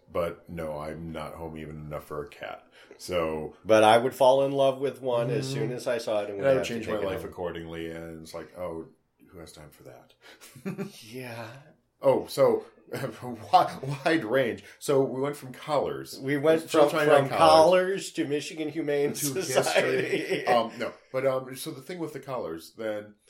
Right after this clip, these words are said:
Speaker 1: it means many different things to many different people. But, you know, fundamentally, it's like,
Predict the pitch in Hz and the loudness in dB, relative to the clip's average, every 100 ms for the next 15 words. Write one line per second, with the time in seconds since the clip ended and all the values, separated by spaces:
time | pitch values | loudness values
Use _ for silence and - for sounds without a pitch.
0 | _ _ 120 131 139 143 123 120 127 117 | _ _ -10 -8 -8 -10 -10 -10 -8 -10
1 | 117 113 104 104 95 95 85 85 85 - | -12 -12 -12 -16 -14 -14 -14 -16 -18 -16
2 | 120 85 73 - _ _ - 107 101 - | -16 -14 -16 -18 _ _ -8 -4 -4 -8
3 | - 113 98 92 113 107 113 117 104 98 | -14 -10 -10 -10 -14 -14 -14 -14 -14 -14
4 | 95 92 92 90 _ 101 95 - 87 87 | -12 -14 -14 -18 _ -20 -18 -12 -12 -12